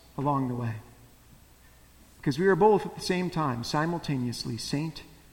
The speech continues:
and sinner. And God loves all saints and sinners <laughs> and justifies them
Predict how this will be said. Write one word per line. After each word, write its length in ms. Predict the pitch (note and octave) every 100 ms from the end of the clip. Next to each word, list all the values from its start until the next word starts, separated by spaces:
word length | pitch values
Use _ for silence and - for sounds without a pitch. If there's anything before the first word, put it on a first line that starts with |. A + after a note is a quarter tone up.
| - -
and 120 | C3
sinner. 340 | - C3 A2 G#2+ - - - - - - - - - - - - - - -
And 140 | C3+ B2+
God 360 | C#3+ D3 C#3+
loves 340 | C#3+ D3 C#3 B2+
all 800 | - E3+ F3 E3 D#3+ C3 - - - - - - - - - -
saints 680 | - C3+ A#2 - - - - - - - - - - - - -
and 240 | D3 D#3+
sinners 560 | D3 C3+ A2 G#2 - - -
<laughs> 800 | - - - - - - - -
and 100 | C3
justifies 760 | C3 F3 - D#3+ E3 D#3 D#3 C3+
them 360 | D3+ D3 D3